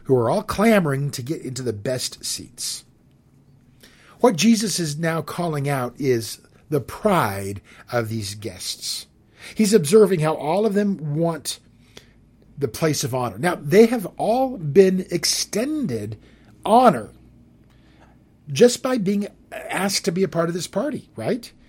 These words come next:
They, they have been extended the honor of attending this dinner party at such a prominent Pharisee's home. But that wasn't enough for them.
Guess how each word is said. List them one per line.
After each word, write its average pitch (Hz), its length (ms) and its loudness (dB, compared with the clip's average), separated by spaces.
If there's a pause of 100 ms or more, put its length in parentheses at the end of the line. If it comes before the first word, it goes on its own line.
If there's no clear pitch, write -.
(720)
They, 190 260 4
they 175 180 6
have 240 100 8
been 214 140 4
extended 202 440 0
the 180 180 2
honor 170 360 0
of 139 200 -2
attending 143 460 -2
this 120 220 -4 (240)
dinner 147 220 4
party 107 400 -6
at 104 100 -16
such - 220 -6
a 113 40 -8
prominent 160 500 -6
Pharisee's 113 500 -6
home. 87 300 -16 (1200)
But 135 120 -6
that 120 160 -4
wasn't 127 280 -4
enough 170 500 -6
for 120 240 -4
them. 95 260 -14